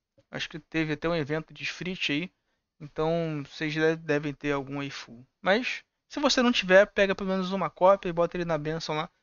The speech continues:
porque o dano dele realmente é bem alto, tá? Ah, então aqui, é, temos a, cadê? Collection Challenge, Season seis.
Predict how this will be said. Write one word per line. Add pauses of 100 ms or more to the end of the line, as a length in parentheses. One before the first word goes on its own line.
(160)
porque
o
dano
dele
realmente
é
bem
alto,
tá? (680)
Ah,
então
aqui, (1200)
é,
temos
a,
cadê? (1040)
Collection
Challenge,
Season
seis.